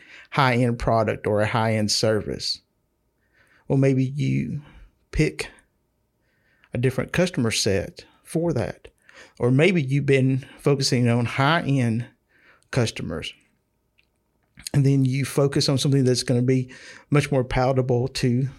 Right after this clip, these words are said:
the general public. So you change your set and you focus on something like this, but it's all about refocusing, looking and figuring out what you can do differently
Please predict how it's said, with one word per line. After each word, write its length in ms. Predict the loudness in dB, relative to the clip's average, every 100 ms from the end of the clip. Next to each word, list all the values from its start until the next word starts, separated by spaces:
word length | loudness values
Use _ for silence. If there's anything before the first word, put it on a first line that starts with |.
| _ -6
the 120 | -2
general 300 | 0 0 0
public. 580 | 0 -2 -2 -6 -6 -20 _ _ _ _ _ _ -20 _ _ _ -14
So 500 | -2 2 2 0 -6 -10
you 400 | -8 -4 -4 -6 -12 _
change 400 | -2 2 2 2
your 100 | 0
set 420 | 2 2 2 2
and 220 | 2 2
you 240 | 2 0 -2
focus 400 | 0 0 2 0
on 160 | 2
something 400 | 2 0 0 0
like 200 | 0 0
this, 200 | 0 -2
but 320 | 2 0 0 -6 -20 -20 -6 -2
it's 160 | 2
all 140 | 2 2
about 440 | 2 4 2 -2 -16 -16 -4
refocusing, 1000 | 2 4 4 4 2 4 2 2 2 4
looking 380 | 2 4 2 2
and 80 |
figuring 320 | 2 0 2 2
out 200 | 0 0
what 380 | 0 0 0
you 140 | 0 -2
can 380 | 0 0 2 2
do 180 | 2
differently 840 | 0 -2 -2 -2 -4 -4 -4 -6